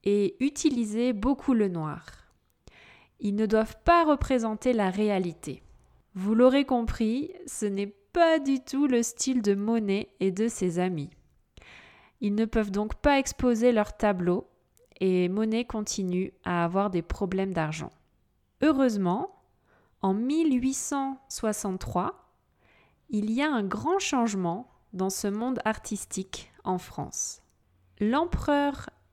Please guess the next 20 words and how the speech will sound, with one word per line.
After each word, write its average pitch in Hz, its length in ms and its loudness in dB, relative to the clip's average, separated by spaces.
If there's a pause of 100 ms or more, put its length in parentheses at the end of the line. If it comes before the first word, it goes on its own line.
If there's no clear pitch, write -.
(240)
Napoléon 233 760 2
trois 214 400 -2 (680)
trouve 330 400 4
que 254 120 2
le 220 180 4
jury 254 500 0
du 208 160 -4
salon 247 540 -2
officiel 220 720 -4
est 190 200 -2
trop - 260 0
strict - 640 -6 (800)
et 202 120 0
il 208 140 -2
décide 254 720 -4 (100)
de 196 140 -2
créer 240 440 -2
un 202 120 0
nouveau 262 500 0
salon 180 400 0